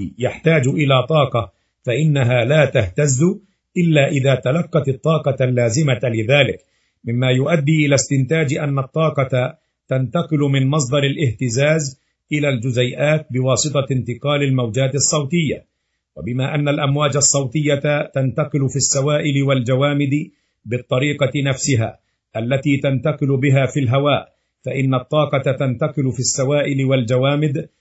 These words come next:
بواسطة الموجات الصوتية أيضا. وعندما تصل الطاقة التي تحملها هذه الأمواج الصوتية إلى آذاننا، تثير فيها حاسة السمع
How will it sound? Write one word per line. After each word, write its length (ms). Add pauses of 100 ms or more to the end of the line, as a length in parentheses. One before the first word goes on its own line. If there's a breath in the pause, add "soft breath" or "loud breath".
(200)
بواسطة 600
الموجات 560
الصوتية 840
أيضا. 380 (360)
وعندما 600
تصل 280
الطاقة 500
التي 340
تحملها 640
هذه 380
الأمواج 520
الصوتية 680
إلى 320
آذاننا، 840 (400)
تثير 460
فيها 380
حاسة 480
السمع 540